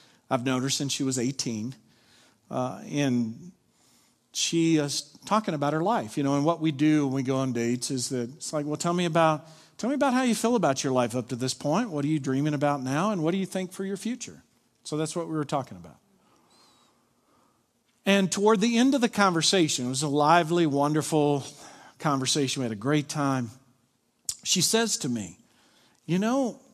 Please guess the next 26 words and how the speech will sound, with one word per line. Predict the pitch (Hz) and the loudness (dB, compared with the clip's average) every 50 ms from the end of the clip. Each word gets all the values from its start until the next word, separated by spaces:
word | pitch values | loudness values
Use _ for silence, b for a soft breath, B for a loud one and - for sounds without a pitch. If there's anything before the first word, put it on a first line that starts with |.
| _ _ _ _ _ _ | _ _ _ _ _ _
I've | - 139 - | -8 -6 -4
started | - - 185 190 190 180 | 0 2 2 2 2 2
this | 190 180 - - | 0 0 0 0
ministry | 143 135 135 139 135 - 143 135 | -2 -2 -2 -2 -2 -2 -2 -2
called | - - 139 131 - | 0 0 0 0 0
Family | - 135 123 123 131 131 127 | -2 -4 -2 -2 0 -2 -2
Disciple | 123 135 131 - 127 110 110 110 110 117 117 | -2 -2 -2 -2 -2 -4 -4 -6 -8 -8 -6
Me, | 117 120 120 117 117 | -4 -4 -2 -2 -2
and | 113 110 104 101 98 - b b b b b b b b b b b b b b b b b b b _ - - - | -2 -4 -6 -8 -10 -14 b b b b b b b b b b b b b b b b b b b _ -20 -8 -6
I | 160 214 | -4 -2
just | 269 285 - - | 0 0 -2 0
kinda | - 220 196 170 | 0 -2 -2 -2
feel | - - 160 156 | -2 0 2 2
like | 151 143 131 131 135 123 | 4 4 2 2 0 -2
that | 131 123 113 | -4 -4 -4
if | 120 113 123 | -4 -4 -4
it | 127 120 | -6 -4
went | 123 139 147 147 | -4 -2 -2 -2
away, | 135 127 127 127 127 127 127 127 - - _ - _ 123 123 120 - | -2 0 0 0 0 0 0 -2 -8 -18 _ -20 _ -16 -16 -16 -14
probably | - - 151 160 156 147 131 | -6 -2 -2 -2 0 -2 -4
not | 127 127 127 123 | -4 -4 -2 -2
even | 127 123 120 110 | -2 -4 -4 -6
five | - 120 113 113 107 | -6 -8 -8 -8 -8
people | - 120 110 107 104 95 | -8 -10 -10 -10 -10 -14
would | 92 92 87 - | -14 -16 -16 -16
care." | - - 85 - - 208 | -18 -18 -18 -18 -20 -20